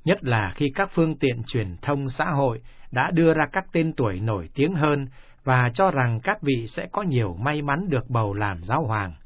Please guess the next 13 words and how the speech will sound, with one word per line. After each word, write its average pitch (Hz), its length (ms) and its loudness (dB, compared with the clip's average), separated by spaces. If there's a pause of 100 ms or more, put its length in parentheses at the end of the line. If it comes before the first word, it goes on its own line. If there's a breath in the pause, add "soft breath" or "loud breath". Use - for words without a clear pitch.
(680)
Nhưng 185 220 6
ngay 185 160 6 (140)
từ 123 180 2
lúc 160 260 0
đầu 104 340 -2
tiên, 143 300 4 (340 soft breath)
Đức 185 200 2
Thánh 196 160 -2
Cha 175 140 2 (140)
Francisco 135 720 0
đã 151 200 0
gây 147 240 2
ấn 165 220 0